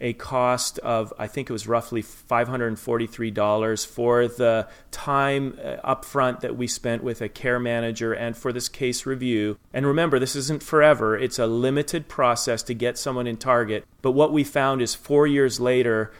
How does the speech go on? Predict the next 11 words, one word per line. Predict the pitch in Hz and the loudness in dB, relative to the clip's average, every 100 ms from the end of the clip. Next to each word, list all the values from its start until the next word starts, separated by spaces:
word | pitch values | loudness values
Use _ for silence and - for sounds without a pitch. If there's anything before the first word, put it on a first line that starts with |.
| - | -4
and | 131 | -2
this | 131 | -2
is | 127 113 | -2 -4
in | 110 | -4
two | - 123 | -4 0
thousand | 120 113 107 104 | 2 2 0 -4
and | 98 | -4
six | - - - | -4 -4 -2
dollars, | 117 117 113 104 101 - | 2 4 4 0 -4 -8
we | 120 123 120 - | -4 -2 -2 -4
saved | - 117 113 | -2 0 0